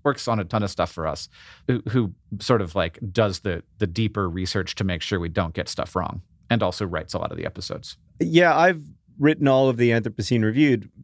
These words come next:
Speaker 2: not because I think I'm the only person who can write it, but because it is such a source of pleasure for me, and because
Speaker 1: Mm-hmm.
Speaker 2: it gives me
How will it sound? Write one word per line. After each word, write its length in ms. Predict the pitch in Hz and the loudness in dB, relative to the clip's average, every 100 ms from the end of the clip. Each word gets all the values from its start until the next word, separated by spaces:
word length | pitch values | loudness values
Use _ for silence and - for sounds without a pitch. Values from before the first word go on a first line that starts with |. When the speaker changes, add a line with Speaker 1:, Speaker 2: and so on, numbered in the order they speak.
| - | -4
Speaker 2:
not 400 | 123 127 135 - | 2 6 6 4
because 260 | 131 107 104 | 0 2 4
I 60 | 107 | 2
think 180 | 113 | 2
I'm 120 | 110 104 | 2 4
the 100 | 107 | 2
only 180 | 104 | 2
person 320 | 95 107 - 101 | 2 0 0 0
who 140 | 101 | 0
can 160 | 101 92 | 0 2
write 240 | 104 143 | 4 4
it, 160 | 190 - | 2 0
but 160 | 95 | -2
because 500 | 110 104 120 98 87 - | 0 4 4 4 -2 0
it 240 | 139 107 - | 2 2 0
is 300 | 135 101 - | 2 2 2
such 220 | 107 104 | 0 2
a 80 | 95 | 0
source 340 | - 98 - | 2 0 2
of 240 | 95 82 | -2 -2
pleasure 380 | - 101 92 117 | 0 2 2 0
for 180 | - 135 | 2 2
me, 200 | 143 143 | 2 2
and 140 | 104 | 2
because 280 | 92 120 101 | 2 2 2
Speaker 1:
Mm-hmm. 60 | 98 | 0
Speaker 2:
it 120 | - | 0
gives 300 | 104 90 98 | 0 0 0
me 400 | 101 95 92 85 | 0 2 2 -2